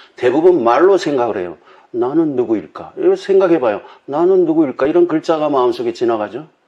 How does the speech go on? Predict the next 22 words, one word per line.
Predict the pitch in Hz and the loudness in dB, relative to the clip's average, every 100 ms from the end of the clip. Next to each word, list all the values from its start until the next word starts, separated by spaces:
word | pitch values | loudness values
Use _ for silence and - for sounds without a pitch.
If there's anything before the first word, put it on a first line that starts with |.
| _ - _ _ _ | _ -20 _ _ _
텅 | - 170 | 4 6
빈 | 165 170 | 8 6
허공, | 151 151 151 151 - - - - | 4 -2 -2 -2 -6 -14 -20 -14
생명이라는 | - 160 165 160 160 151 | 0 4 6 4 2 0
허공 | 139 135 135 | -2 0 0
안에 | 113 120 | 0 0
생각이 | - 151 147 135 127 | -2 -4 0 0 -2
지나갑니다. | - 120 110 98 87 82 - - _ _ _ _ _ | -4 -2 0 -2 -6 -10 -16 -20 _ _ _ _ _
있을 | 147 147 175 170 | -6 2 2 4
때도 | 170 180 | 4 4
없고 | 170 - 208 | 2 0 0
없을 | 185 - 117 | 0 -2 -6
때도 | 113 90 | -6 -6
있고. | 82 - - _ _ _ _ _ _ _ | -8 -14 -20 _ _ _ _ _ _ _
이것이 | 160 190 202 202 202 170 - _ _ _ - | 2 2 2 0 0 -2 -6 _ _ _ -20
생각이에요. | 95 156 156 139 98 85 80 82 _ | -10 -2 2 2 -2 -6 -8 -16 _
이 | 160 | -4
생각의 | 185 185 196 196 190 - | -2 0 2 2 0 0
바탕을 | 165 151 156 175 170 | -2 0 2 2 0
파고 | 160 147 | -2 -2
들어가면 | 135 131 101 110 117 _ _ _ _ | -2 -2 -4 -6 -10 _ _ _ _
경험이에요, | - 170 202 202 117 85 | 2 6 6 4 0 -2